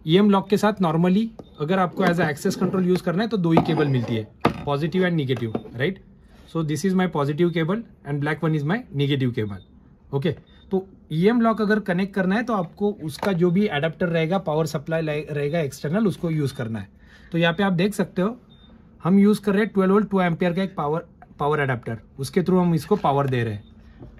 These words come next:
But जब आप power देते हो तो आपको outdoor unit से उसको route करना पड़ता है, right? So यहाँ पे देखोगे कि मेरे, मेरा जो adapter था उसका एक terminal है positive and दूसरा terminal है नेगेटिव।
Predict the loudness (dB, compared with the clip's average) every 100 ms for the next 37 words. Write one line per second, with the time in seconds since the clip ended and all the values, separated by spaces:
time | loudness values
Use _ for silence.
0 | -2 0 0 -2 -8 0 4 4 2 0
1 | 2 2 2 2 2 0 0 0 0 0
2 | 0 0 -6 -20 -20 -20 -12 -2 2 4
3 | 6 6 6 4 2 0 -2 -2 -6 -20
4 | -20 -10 -6 -2 4 4 4 -12 0 0
5 | 2 0 0 0 0 -2 -4 -8 -12 -2
6 | -2 -2 -8 -18 -18 -14 -2 0 2 0
7 | -2 -2 -2 2 2 2 -4 -12 -8 -2
8 | 0 2 0 -2 -8 -4 0 2 2 0
9 | -2 -2 -4 -2 -4 -6 -20 -20 -18 -10
10 | -8 -6 -4 -4 -2 -2 0 2 2 0
11 | 0 -2 0 0 -2 -6 -20 -20 -6 -2
12 | -2 0 -2 0 0 0 0 0 0 0
13 | -4